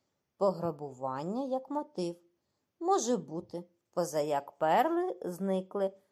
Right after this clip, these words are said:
а вони точно були на Лінет Дойл минулого вечора. Ненависник сім'ї Ріджвеїв.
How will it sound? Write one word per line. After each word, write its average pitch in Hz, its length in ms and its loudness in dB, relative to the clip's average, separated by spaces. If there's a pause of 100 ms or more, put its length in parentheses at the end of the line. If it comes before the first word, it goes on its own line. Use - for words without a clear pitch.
(140)
а 156 100 -6
вони 147 300 -6
точно 202 580 0
були 156 300 -2
на 156 180 -2
Лінет 143 420 -4
Дойл 226 300 2
минулого 165 600 -4
вечора. 135 540 -4 (640)
Ненависник 285 640 4
сім'ї 202 480 2
Ріджвеїв. 185 680 -2